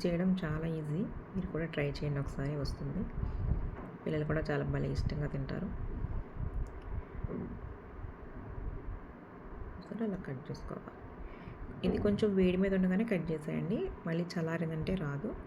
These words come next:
ఇది కట్ చేసిన తర్వాత అడుగున ఒకసారి దీన్ని అట్లా కడుతూ అలా పైకి లేపి వదిలేయండి, బండకి అతుక్కోకుండా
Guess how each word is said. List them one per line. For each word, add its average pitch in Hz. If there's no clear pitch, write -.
ఇది -
కట్ 170
చేసిన 185
తర్వాత 170
అడుగున 170
ఒకసారి 165
దీన్ని 160
అట్లా 185
కడుతూ 165
అలా 165
పైకి 156
లేపి 160
వదిలేయండి, -
బండకి 156
అతుక్కోకుండా 147